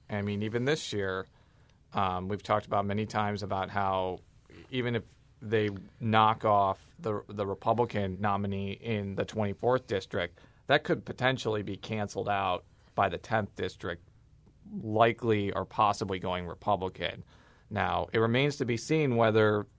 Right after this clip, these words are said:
some of this money will go to candidates like Ed Schieffer, whose fundraising has frankly not been very good compared to Jeff Roorda or Jill Shoup,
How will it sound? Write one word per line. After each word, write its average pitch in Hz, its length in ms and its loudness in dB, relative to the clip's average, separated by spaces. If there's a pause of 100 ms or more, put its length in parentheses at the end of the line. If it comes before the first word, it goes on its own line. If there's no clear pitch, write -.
some 131 220 -2
of 120 60 2
this 113 160 4
money 110 220 2
will 104 120 0
go 107 240 4
to 151 80 4
candidates 92 600 -4
like 98 200 -4
Ed 92 140 -6
Schieffer, 101 460 -8
whose 107 160 -4
fundraising 110 600 2
has 98 160 -4
frankly 107 440 0
not 98 320 0
been 110 160 0
very 98 240 -2
good 101 460 -2
compared 104 400 -2
to 101 100 0
Jeff 101 280 -2
Roorda 101 480 0 (480)
or 95 320 4
Jill 92 240 -2
Shoup, 113 420 0